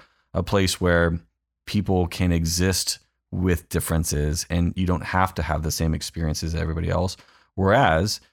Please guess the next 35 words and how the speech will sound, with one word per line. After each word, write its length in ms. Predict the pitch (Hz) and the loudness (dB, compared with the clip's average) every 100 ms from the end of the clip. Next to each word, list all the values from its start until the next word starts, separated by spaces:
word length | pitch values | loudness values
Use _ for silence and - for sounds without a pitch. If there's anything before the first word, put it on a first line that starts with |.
| - | -6
in 100 | - | 0
other 240 | 95 101 92 | 4 4 2
churches, 520 | 92 90 101 98 90 | 0 0 0 0 0
there 140 | 85 | -2
can 140 | 82 85 | 0 0
be 140 | 85 | 2
a, 100 | 80 | 2
a, 240 | - 73 - - 90 | 0 -4 -6 -6 -4
a 80 | |
focus 500 | - 87 82 87 82 - | -2 0 0 0 -2 -2
at 120 | 98 | 0
different 260 | 98 107 85 | 2 2 2
points. 240 | - 87 | 0 0
I'm 80 | 107 | 2
not 120 | 104 - | 2 2
saying 180 | 85 | 2
this 100 | 82 80 | 2 0
is 40 | |
what 120 | 85 | -2
your, 120 | 76 80 - | -2 -2 -4
your 160 | 87 85 | -6 -2
brother-in-law 500 | 76 78 76 76 73 | 0 0 0 0 0
or, 100 | 73 85 | -2 -4
or 120 | 85 | -6
brother's 280 | 85 82 78 | -2 -2 -2
churches 320 | - 87 87 | -4 -4 -2
are 60 | 90 | 2
like, 180 | 117 101 | 2 2
but 160 | 107 - - - | 0 -2 -12 0
there 100 | 117 | 2
can 140 | 120 | 4
be 80 | 107 | 4
a 60 | |
focus 360 | 92 98 92 82 | 4 2 2 2
on 280 | 85 87 | 2 2